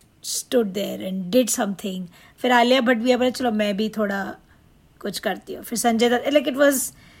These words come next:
it was a haze। और I don't know, सड़क मुझे, I think तीन महीने पहले आई है। मैं साढ़े बारह मिनट से ज़्यादा मैंने नहीं देखी। I've left it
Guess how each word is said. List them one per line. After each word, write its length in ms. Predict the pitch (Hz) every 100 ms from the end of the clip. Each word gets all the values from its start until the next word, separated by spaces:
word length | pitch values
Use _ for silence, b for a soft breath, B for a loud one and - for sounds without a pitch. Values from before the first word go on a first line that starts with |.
| b b -
it 60 |
was 140 | 262 277
a 100 | 254 170
haze। 360 | 220 202 185 -
और 480 | 240 247 240 - _ _ _ _ _ _ _
I 80 | -
don't 160 | 240 254
know, 120 | 269
सड़क 340 | - 240 240 240
मुझे, 200 | 240 214 220
I 40 | 214
think 160 | 269 262
तीन 200 | 262 254
महीने 280 | 262 269 302
पहले 300 | 311 294 302
आई 200 | 320 320
है। 200 | 330 359 - b -
मैं 280 | 254 269 247 -
साढ़े 320 | 269 240 254
बारह 360 | 233 226 240
मिनट 380 | 240 220 220 226 - - _ _ _
से 160 | - 233
ज़्यादा 300 | 202 180 185
मैंने 200 | 190 180
नहीं 160 | 175 190
देखी। 240 | - -
I've 180 | 262 254
left 260 | 220 202
it 240 | - 185